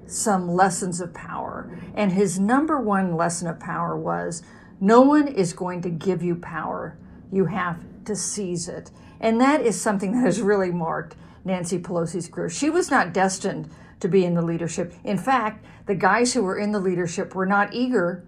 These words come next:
for her to join their ranks. She launched an outsider campaign that lasted three years to get in the leadership. She defeated Steny Hoyer, a colleague who thought he was in line to become,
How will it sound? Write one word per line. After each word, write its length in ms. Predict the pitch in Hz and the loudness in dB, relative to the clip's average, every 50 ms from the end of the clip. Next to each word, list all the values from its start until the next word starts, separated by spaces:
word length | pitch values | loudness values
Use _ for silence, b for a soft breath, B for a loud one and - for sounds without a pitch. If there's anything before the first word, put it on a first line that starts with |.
| - | -6
for 140 | - 202 185 | -2 -2 0
her 240 | 170 170 214 214 214 | 2 4 4 4 4
to 140 | 208 214 214 | 4 0 -2
join 300 | 165 180 196 208 208 202 | 0 2 2 2 2 2
their 160 | 196 269 196 | 2 2 2
ranks. 460 | 175 180 220 - - - 196 - - B B B B B B | 2 0 -2 -4 -4 -8 -10 -10 -12 B B B B B B
She 260 | - - - 294 330 | -8 -2 0 0 0
launched 520 | 294 269 - 196 196 190 180 - - - - - | 0 0 2 2 2 2 0 -4 -10 -14 -12 -10
an 160 | 190 170 170 - | -10 -8 -8 -6
outsider 540 | 180 202 240 - - - 208 185 180 185 | -6 -6 -6 -6 -4 -2 -2 -2 -2 -4
campaign 840 | 180 - 202 170 170 156 147 156 170 170 160 160 - - 156 - - - - - - - - - - | -6 -8 -8 -8 -8 -10 -10 -10 -8 -8 -8 -8 -10 -12 -14 -14 -18 -20 -20 -20 -20 -20 -20 -18 -8
that 280 | 165 214 175 156 180 | -6 -4 -4 -4 0
lasted 600 | 190 190 185 190 214 202 - - 196 165 - - | 0 0 2 0 -2 -2 -4 -6 -6 -6 -8 -12
three 420 | - - - 190 180 190 233 262 285 | -18 -14 -12 -8 -4 -2 -2 0 0
years 560 | 262 196 190 202 202 185 165 - - 165 - | 0 -2 0 2 2 2 0 0 -2 -6 -8
to 80 | - 196 | -8 -6
get 120 | 160 175 | -6 -6
in 60 | - 175 | -4 -6
the 60 | 170 | -6
leadership. 440 | 165 175 170 170 165 - 190 170 - | -4 -4 -4 -4 -4 -6 -6 -8 -6
She 140 | - 202 | -6 -6
defeated 580 | - - 170 - - 240 240 247 233 202 B B B B B B B B B B | -4 -6 -6 -4 -2 0 4 4 4 4 B B B B B B B B B B
Steny 360 | - - - 240 233 254 240 | -6 6 8 10 10 10 8
Hoyer, 460 | 196 185 208 208 202 202 202 190 180 | 8 6 6 8 8 8 8 6 6
a 100 | 175 175 | 4 0
colleague 480 | 175 - - 185 190 196 202 202 196 170 | -2 -4 -2 0 0 2 2 0 -2 -2
who 100 | 226 190 | -2 -4
thought 280 | 170 - 185 175 170 165 | -2 -2 -2 -4 -4 -4
he 100 | 208 208 | -4 0
was 200 | 214 202 170 202 | 0 0 0 -2
in 120 | 190 180 | -4 -6
line 400 | 180 180 175 175 175 175 175 175 | -6 -6 -6 -4 -4 -6 -6 -8
to 100 | 175 196 | -8 -8
become, 680 | 170 156 202 180 180 - - 175 170 175 175 170 170 | -8 -8 -8 -10 -10 -10 -8 -6 -6 -6 -6 -8 -10